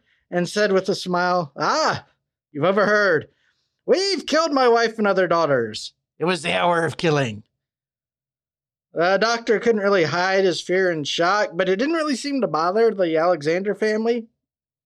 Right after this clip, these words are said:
at least those who were left standing. The doctor then excused himself and went and called the police. Authorities arrived quickly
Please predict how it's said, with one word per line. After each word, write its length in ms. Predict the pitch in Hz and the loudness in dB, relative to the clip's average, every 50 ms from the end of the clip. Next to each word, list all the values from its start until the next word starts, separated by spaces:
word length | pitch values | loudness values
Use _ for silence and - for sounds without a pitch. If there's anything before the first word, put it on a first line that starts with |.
| _ _ - | _ _ -10
at 80 | 151 | -6
least 180 | 151 160 151 - | -6 -6 -4 -4
those 260 | 156 147 156 160 147 | -2 -2 -2 -2 -2
who 120 | 156 147 147 | -2 0 0
were 240 | 156 147 135 135 - - | 2 0 0 -2 -6 -6
left 180 | 160 160 - - | -6 -6 -6 -6
standing. 440 | - 147 143 151 170 202 220 208 - _ _ _ _ _ _ _ _ _ _ _ _ _ _ _ _ _ _ _ _ _ - | -6 -4 -2 -2 0 -2 -2 -4 -6 _ _ _ _ _ _ _ _ _ _ _ _ _ _ _ _ _ _ _ _ _ -2
The 120 | 180 196 | 0 2
doctor 400 | 214 233 233 233 233 - 240 226 | 2 2 0 0 0 2 2 4
then 180 | 202 214 220 220 | 4 4 2 2
excused 540 | 208 - - - - 220 220 214 - - - | 0 0 -4 -4 -2 0 0 0 0 0 0
himself 600 | 220 196 196 - 208 202 208 233 240 226 - 180 | 0 0 0 2 2 4 4 4 2 2 0 -2
and 380 | 170 165 175 175 180 170 151 | -2 0 0 -2 -2 -2 -2
went 220 | 143 165 175 - 165 | -2 -2 -4 -4 -6
and 100 | 165 147 | -6 -2
called 260 | 151 151 170 151 147 | 0 0 0 0 -2
the 60 | 147 | -4
police. 680 | - 139 147 147 170 226 240 - - - - - - _ _ _ _ _ _ _ _ _ _ _ _ _ _ | -4 -2 0 0 2 2 0 -2 -4 -10 -16 -18 -20 _ _ _ _ _ _ _ _ _ _ _ _ _ _
Authorities 760 | 147 - - 202 196 202 196 196 196 190 185 175 165 - - - | -8 -2 2 4 4 4 4 2 0 -2 -2 -4 -6 -10 -8 -2
arrived 420 | 185 220 285 320 320 311 277 220 - | 0 2 4 4 2 2 0 -2 0
quickly 760 | - 233 226 226 - - 220 214 214 220 214 208 185 - | 0 0 0 0 -2 0 2 2 2 2 0 -6 -8 -10